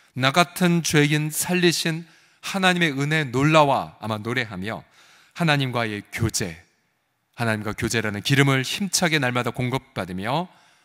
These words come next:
부르심을 이루는 삶을 살았을 것입니다. 대표적으로 세리마태가 있죠. 세리마태. 그가 세관원에 있을 때 "나를 따라오너라" 라는 주의 음성을 듣고는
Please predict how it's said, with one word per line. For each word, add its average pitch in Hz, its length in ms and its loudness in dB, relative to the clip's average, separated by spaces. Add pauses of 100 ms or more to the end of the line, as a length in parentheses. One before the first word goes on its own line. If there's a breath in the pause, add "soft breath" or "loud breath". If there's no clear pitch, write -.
(200 soft breath)
부르심을 143 440 0
이루는 113 200 -6
삶을 107 280 -8
살았을 143 400 -6
것입니다. - 400 -12 (540)
대표적으로 120 560 -2
세리마태가 143 720 0
있죠. 92 300 -10
세리마태. 101 600 -10 (320 soft breath)
그가 104 180 -8
세관원에 113 480 0
있을 95 220 -6
때 156 300 -6 (520 soft breath)
"나를 104 260 -2
따라오너라" 104 680 -4
라는 127 240 0
주의 143 180 2
음성을 131 300 -2
듣고는 127 640 -6